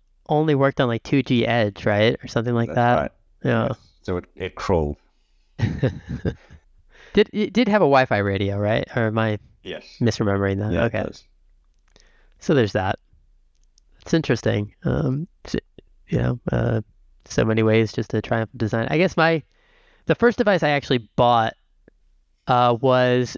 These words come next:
Speaker 1: marketed as the iPod Video. Um, I think it was
Speaker 2: iPod Video.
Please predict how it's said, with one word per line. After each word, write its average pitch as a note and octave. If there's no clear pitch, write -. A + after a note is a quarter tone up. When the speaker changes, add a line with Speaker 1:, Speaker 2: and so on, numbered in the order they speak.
Speaker 1:
marketed D3+
as B2+
the B2
iPod B2+
Video. G2+
Um, A2
I B2+
think D3+
it -
was C3+
Speaker 2:
iPod -
Video. -